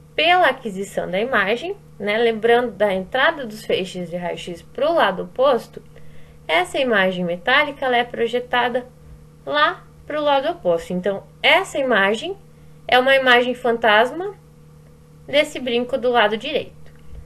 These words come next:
A mesma coisa acontece com esse piercing metálico. Então, essa imagem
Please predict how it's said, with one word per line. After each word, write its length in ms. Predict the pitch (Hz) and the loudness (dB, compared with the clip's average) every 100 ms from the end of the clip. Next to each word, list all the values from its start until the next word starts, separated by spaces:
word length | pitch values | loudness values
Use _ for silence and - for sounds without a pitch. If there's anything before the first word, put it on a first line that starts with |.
| - - | -18 -6
A 140 | 202 | -4
mesma 460 | 226 285 427 403 392 | 0 2 2 -2 0
coisa 320 | 247 240 247 | 2 2 2
acontece 560 | 254 277 262 233 233 - | -4 -4 0 0 0 -6
com 120 | 233 | -4
esse 240 | 247 294 | -4 -8
piercing 440 | - 233 240 254 262 | -4 -2 -2 -4 -6
metálico. 540 | 302 247 170 160 - | -6 -4 -4 -6 -10
Então, 280 | 180 180 185 | -8 -2 0
essa 280 | 220 285 320 | 0 0 0
imagem 560 | 262 208 185 214 311 | 2 2 2 0 -2